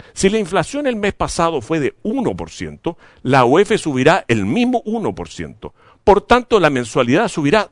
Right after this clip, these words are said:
también un uno por ciento. Entonces,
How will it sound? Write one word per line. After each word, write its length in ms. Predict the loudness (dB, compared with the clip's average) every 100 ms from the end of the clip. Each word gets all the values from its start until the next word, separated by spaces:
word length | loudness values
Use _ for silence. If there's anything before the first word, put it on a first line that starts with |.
| 0
también 420 | 2 2 0 0
un 140 | 0
uno 200 | -2 -2
por 140 | -4 -12
ciento. 500 | -16 -18 -18 -20 _ _ _ _ -20 -20 _ _
Entonces, 600 | 2 2 -2 -2 -4 -8